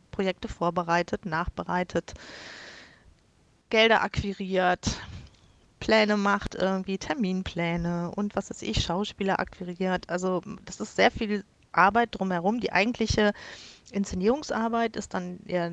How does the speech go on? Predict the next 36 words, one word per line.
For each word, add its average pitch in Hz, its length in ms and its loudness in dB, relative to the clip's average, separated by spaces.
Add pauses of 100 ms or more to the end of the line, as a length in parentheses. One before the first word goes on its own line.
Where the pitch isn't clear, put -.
(160)
der, - 240 -8
der 170 160 -8
kleinste 175 540 -2
Anteil, 220 500 -2
wenn 180 140 0
man 175 160 -8
das - 360 -12
Ganze 175 340 -6
drumherum 175 500 -4
so 214 100 -4
betrachtet. - 600 -2 (1080)
Und, 185 440 -2
ähm, 185 440 2 (2500)
deswegen 196 720 2
ist - 280 -2
es 202 120 -2
so 180 200 0
wichtig, 247 640 -2
dass 190 200 0
das - 200 -2
dann 196 200 0
tatsächlich - 600 -2
auch 196 340 0 (220)
statt-, - 440 2
also 185 240 4 (100)
stattfindet 208 560 2
in 196 80 -2
der 196 140 6
Form, 202 200 2
wie 196 60 0
es - 100 -6
gedacht - 340 4
ist. - 160 0
Also 175 160 0
dass 180 200 -2
man, 180 220 -4